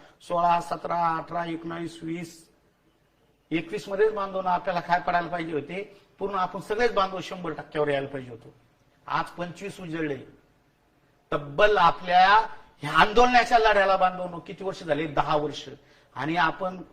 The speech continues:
हे जे जुने बांधव आहे दोन हजार नऊ पासून लढते, म्हणजे पंधरा वर्षाचा लढा आहे. आणि काम लोक दोन हजार एक पासून विनाअनुदानित तत्वावर करतात,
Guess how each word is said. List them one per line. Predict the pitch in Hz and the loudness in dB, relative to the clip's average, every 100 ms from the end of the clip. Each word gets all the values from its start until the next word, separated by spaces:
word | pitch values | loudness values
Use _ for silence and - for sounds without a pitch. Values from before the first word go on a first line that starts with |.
| - | -10
हे | 135 151 | -4 -2
जे | 165 | -2
जुने | 147 180 190 | -4 -4 4
बांधव | 180 175 175 | 4 4 0
आहे | 170 160 | -6 -4
दोन | 151 175 | -4 -2
हजार | 147 147 | 0 0
नऊ | 156 196 | 0 -4
पासून | 190 165 175 | -6 -12 -6
लढते, | 156 147 147 139 - _ _ _ | -4 -4 -8 -16 -18 _ _ _
म्हणजे | 139 135 | -10 -8
पंधरा | 175 - 170 180 175 185 226 | -8 -2 -2 0 -2 4 6
वर्षाचा | 233 - 156 226 - 214 214 | 6 4 2 2 0 -4 -2
लढा | 180 180 196 | 6 8 8
आहे. | 208 196 143 - - _ _ - | 6 4 0 -10 -20 _ _ -8
आणि | 147 185 | -6 -6
काम | - - 185 208 247 233 | -8 6 8 10 8 8
लोक | 226 226 | 8 6
दोन | 226 208 233 | 2 2 4
हजार | 196 190 220 | 2 2 0
एक | 180 269 269 | 0 -2 0
पासून | 269 262 | -4 -4
विनाअनुदानित | 240 233 226 220 220 | 2 2 2 0 -4
तत्वावर | - 208 202 - | -6 -6 -4 -4
करतात, | 180 170 160 | -6 -8 -10